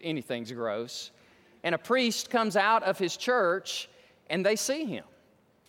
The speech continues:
And those two men go to that priest, they spin him around, and they spit in his face.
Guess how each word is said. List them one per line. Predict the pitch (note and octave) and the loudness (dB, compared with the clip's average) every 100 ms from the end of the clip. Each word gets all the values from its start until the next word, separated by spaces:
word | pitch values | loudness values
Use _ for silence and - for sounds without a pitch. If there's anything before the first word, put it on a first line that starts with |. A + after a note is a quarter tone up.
| - _ - | -20 _ -6
And | E3+ | 4
those | A3+ D4 - | 4 4 0
two | C#4+ C#4+ C4 | -2 0 0
men | G3+ G#3 A3+ F3 A#2 G2+ G#2 - C3 | 0 0 0 0 -2 -8 -14 -18 -2
go | F#3+ B3 | 2 2
to | |
that | A#3+ A3 - | 4 2 2
priest, | G3+ F3 B2+ A#2+ - - - _ _ | 0 0 0 -4 -8 -12 -20 _ _
they | F3 - | 0 2
spin | - - C4 C#4+ | 0 -2 0 2
him | C4 B3 | 2 2
around, | G3+ F#3+ D#3 B2+ B2 B2+ - _ _ | 0 2 2 0 -2 -8 -20 _ _
and | - | -8
they | A#2 | -6
spit | - - - G#3+ | -4 -6 -2 -2
in | F#3+ | 0
his | C#3+ - | -6 -8
face. | - A2 D#2 - - - | -8 -8 -8 -12 -12 -12